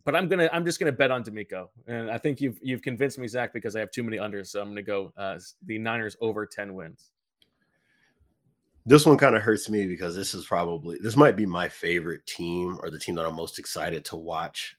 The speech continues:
Speaker 2: this season, um, is the Niners because of what you were describing, uh, defensively for them. I think that if they're able to force any turnovers at all, what they have in terms of pass rush,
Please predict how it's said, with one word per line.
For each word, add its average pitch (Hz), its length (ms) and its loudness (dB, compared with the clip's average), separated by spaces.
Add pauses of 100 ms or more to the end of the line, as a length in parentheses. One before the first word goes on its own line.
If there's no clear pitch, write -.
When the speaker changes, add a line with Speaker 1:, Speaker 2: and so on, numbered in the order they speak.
Speaker 2:
this 85 180 -4
season, 82 600 -6 (400)
um, 82 240 0
is 85 120 -2
the 85 60 -8
Niners 85 460 -2
because 92 280 -4
of 82 120 -4
what 82 180 -6
you 90 80 -6
were 85 60 -4
describing, 80 840 -6
uh, 80 280 -4
defensively 87 800 -6
for 92 160 -6
them. 90 320 0 (420)
I 95 80 4
think 107 240 2
that 95 100 2
if 87 100 -6
they're 135 200 12
able 110 160 4
to 85 80 -4
force - 340 -8
any 101 220 2
turnovers 82 560 -4
at 76 60 -10
all, 82 360 -2
what 101 200 -2
they 113 100 2
have 92 340 -2
in 80 100 -10
terms 87 280 -6
of - 100 -20
pass 92 380 -2
rush, 95 340 0